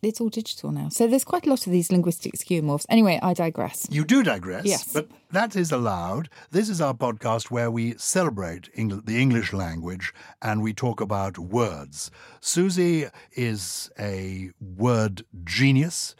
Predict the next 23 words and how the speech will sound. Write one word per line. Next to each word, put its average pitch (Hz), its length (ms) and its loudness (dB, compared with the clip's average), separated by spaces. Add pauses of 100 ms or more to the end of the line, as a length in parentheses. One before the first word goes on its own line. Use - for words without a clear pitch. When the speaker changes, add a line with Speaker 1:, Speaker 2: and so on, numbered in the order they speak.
(360)
Speaker 2:
She 110 360 -4
knows 110 320 0
more 135 260 2
about 110 320 0
words 101 440 -2
than 98 300 -2
I, 110 140 0
probably 117 680 -2
anybody 123 520 0
on 101 180 -4
the 98 80 -8
planet 90 420 -8
Speaker 1:
No, 117 100 0
Speaker 2:
Earth. 165 400 -2
Speaker 1:
not - 300 -8
true. - 120 -10
Speaker 2:
She 127 120 0
used 143 320 2
to 117 80 0
work 104 260 -2
for - 140 -10
the 107 80 -6
Ox-, - 400 -4